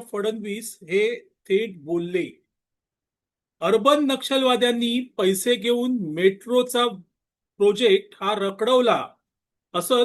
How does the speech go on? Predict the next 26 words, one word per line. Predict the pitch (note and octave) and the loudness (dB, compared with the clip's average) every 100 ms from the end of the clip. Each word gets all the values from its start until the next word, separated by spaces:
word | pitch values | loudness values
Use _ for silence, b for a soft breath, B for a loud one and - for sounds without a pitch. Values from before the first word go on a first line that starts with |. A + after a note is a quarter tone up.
| B3 | 2
देवेंद्र | F3+ G3 A#3 B3 B3+ B3 | 2 4 4 2 -4 -4
फडणवीस | G#3+ G#3+ A3+ A3+ G#3 | -4 -2 -4 -6 -8
बोलले. | F3 F#3+ D#3+ B2+ _ _ _ _ _ _ _ - | -2 -2 -2 -10 _ _ _ _ _ _ _ -4
त्यावेळेस | G#3 B3+ C#4 C#4 B3+ C#4 - - | -2 0 0 2 2 0 -4 -10
त्यांचा | F#3+ G3 G#3 - B3 C4 | -8 -6 -8 -8 -6 -6
रोख | G3+ G#3+ A#3+ A#3+ - G#3 | -4 2 2 0 -6 -8
हा | A3 | -6
नेमका | A3 A#3 A#3+ C4+ | -6 -6 -4 -4
कोणाकडे | C4+ C4+ C4+ C4+ C4 | -2 -4 -2 -2 -2
होता? | B3 A#3+ C#3+ _ _ _ _ _ _ _ _ - | -2 -6 -10 _ _ _ _ _ _ _ _ -2
कारण | G3+ C4+ B3+ C4 _ _ | 0 2 0 -4 _ _
मेट्रो | E3 E3 G3+ A3 - C#4+ | -14 -6 -4 -4 -6 -6
तीन | C#4+ C#4+ C#4 B3+ | -4 -4 -4 -4
हा | A3+ - A3 | -4 -2 -2
प्रकल्प | - A3+ A3 B3+ B3+ A3 F3+ A3 - _ _ | -2 -4 -2 -4 -2 -2 -2 -4 -12 _ _
हा | G#3 A3 G#3 B3+ - _ _ _ _ _ - | -4 0 0 -2 -10 _ _ _ _ _ -12
उद्धव | F#3 F3 A#3 C#4+ | -10 2 4 4
ठाकरे | - C4 B3+ C4+ C#4 | 2 -2 0 0 -2
जेव्हा | F3+ F#3 A#3 B3 | -4 -2 0 0
मुख्यमंत्री | A3 A3 - B3 B3 A#3 A#3+ | -4 -8 -4 -4 -2 -6 -6
झाले, | G3 G#3+ G#3 B3 | -2 0 2 0
तेव्हा | - G3 F#3 G#3+ F#3+ F#3 - - | -2 -2 2 2 0 -4 -8 -4
त्यांनी | E3 G3+ | -4 -4
तो | A#3 A#3+ | -2 0
बसनात | F#3+ F#3 F#3 G#3 A#3 | 0 -4 -6 -8 -8
ठेवला. | - A3 F3+ | -4 -2 -2